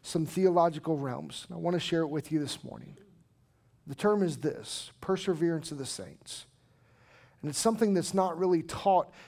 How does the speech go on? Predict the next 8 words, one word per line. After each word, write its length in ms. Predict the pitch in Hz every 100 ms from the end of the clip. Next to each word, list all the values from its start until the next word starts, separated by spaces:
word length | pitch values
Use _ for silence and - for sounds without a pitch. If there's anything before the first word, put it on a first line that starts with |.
| -
in, 280 | 170 165 160 156 156
in, 260 | 160 156 -
in 180 | 165 151
our 180 | 156 160
churches 580 | - 202 196 180 160
as 240 | - 156 139
much 320 | 170 175 -
anymore. 540 | 160 151 135 - 151